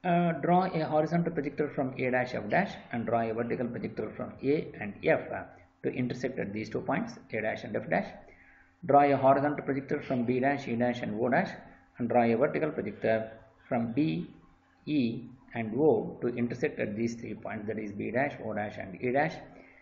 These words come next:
Similarly, draw a horizontal projector from C dash, D dash, and draw a vertical projector from C and D to intersect at C dash, D dash. And then similarly, draw a ver-, horizontal projector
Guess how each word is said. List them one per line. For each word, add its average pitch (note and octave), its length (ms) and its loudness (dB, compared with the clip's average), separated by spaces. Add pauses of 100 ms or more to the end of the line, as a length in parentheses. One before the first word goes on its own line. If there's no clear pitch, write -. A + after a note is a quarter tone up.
(160)
Similarly, C3+ 440 2
draw B2+ 180 4
a C3 100 2
horizontal C#3 420 2
projector B2 440 -6
from A2 160 -4
C - 160 -4
dash, C3+ 180 2
D C3 160 -2
dash, D3+ 280 0
and A2+ 120 -4
draw A#2 140 4
a A#2 100 2
vertical C3 320 0
projector A2+ 500 -4
from G#2+ 200 -6
C - 340 -4
and G#2 220 -4
D C#3+ 300 4 (280)
to C3 60 -2
intersect A#2+ 500 -2
at A2 140 -4
C A2+ 160 -4
dash, A2 220 -2
D G#2 180 -4
dash. D3 240 0 (720)
And A2+ 180 0
then F#3 240 4 (440)
similarly, D3 640 4
draw C3 160 6
a B2+ 180 4
ver-, - 200 0
horizontal C#3+ 420 0
projector B2 440 -4